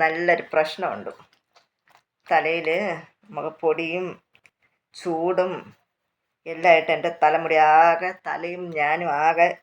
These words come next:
ചൂടടിച്ചിരിക്കുകയാണ്. എൻ്റെ തലയും ഞാനും ആകെ ചൂടടിച്ചിരിക്കുകയാണ്. അപ്പോൾ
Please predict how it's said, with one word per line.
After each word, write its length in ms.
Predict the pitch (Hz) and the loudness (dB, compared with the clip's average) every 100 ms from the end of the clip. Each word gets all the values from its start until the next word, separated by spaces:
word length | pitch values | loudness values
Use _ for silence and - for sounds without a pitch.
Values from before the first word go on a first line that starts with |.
| - | -10
ചൂടടിച്ചിരിക്കുകയാണ്. 1000 | 160 160 180 156 170 151 156 147 135 - _ _ _ _ _ _ _ _ _ _ _ - | -6 2 2 0 -6 -8 -4 -4 -4 -12 _ _ _ _ _ _ _ _ _ _ _ -14
എൻ്റെ 160 | 185 190 190 | -8 0 4
തലയും 300 | 175 190 202 175 | 4 4 0 2
ഞാനും 200 | 180 180 | 2 2
ആകെ 140 | 165 185 - | 2 0 -4
ചൂടടിച്ചിരിക്കുകയാണ്. 880 | 165 175 165 175 151 151 156 131 - _ - | -6 -4 -6 -6 -8 -4 -4 -4 -10 _ -8
അപ്പോൾ 140 | 156 | -2